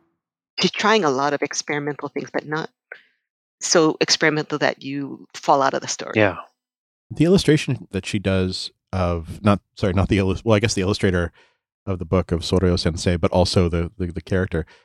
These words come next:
Speaker 3: of the mother and child that's, like, clearly modeled after Gustav
Speaker 2: Mm-hmm.
Speaker 3: Klimt. That's just a showstopper when you get to that
Speaker 2: Mm-hmm.
Speaker 3: illustration and you sort of see him sort of inset looking at that illustration. I thought that that was really, really beautiful. And again, it sort of is a good example of what you're talking about, of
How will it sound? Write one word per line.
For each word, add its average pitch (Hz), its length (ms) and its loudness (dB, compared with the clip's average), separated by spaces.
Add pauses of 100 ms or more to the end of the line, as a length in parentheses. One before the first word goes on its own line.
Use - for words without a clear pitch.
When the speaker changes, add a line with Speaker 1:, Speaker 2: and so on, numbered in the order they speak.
(240)
Speaker 3:
of 104 180 4
the 101 80 2
mother 104 260 4
and 104 120 2
child 98 420 0
that's, - 300 -2
like, 85 140 0
clearly 92 340 4
modeled 82 380 0
after 78 640 -6
Gustav 82 340 -2
Speaker 2:
Mm-hmm. 101 180 -6
Speaker 3:
Klimt. 85 240 -4 (480)
That's - 180 2
just 196 200 4
a 101 40 6
showstopper 82 880 2
when 82 140 -2
you 80 80 -4
get 85 140 -2
to - 80 2
that 82 140 4
Speaker 2:
Mm-hmm. 82 120 2
Speaker 3:
illustration 90 520 2
and 98 120 4
you 90 80 4
sort 85 160 4
of 80 100 -4
see 90 300 2
him 85 280 0
sort 85 160 2
of 80 140 -4
inset 90 520 0
looking 87 360 0
at 85 100 0
that 85 140 2
illustration. 87 640 -2 (380)
I - 80 0
thought - 160 0
that 160 100 4
that 87 140 4
was 90 120 0
really, 101 400 4
really 90 320 0
beautiful. 82 720 -2
And 90 120 -2
again, 95 280 6
it 87 140 -2
sort 95 160 2
of 87 140 -2
is 85 120 0
a 87 60 -4
good 80 160 -6
example 80 680 -6
of 82 120 -2
what 80 100 -2
you're 80 100 -2
talking 80 320 -2
about, 76 200 -4
of 78 100 -10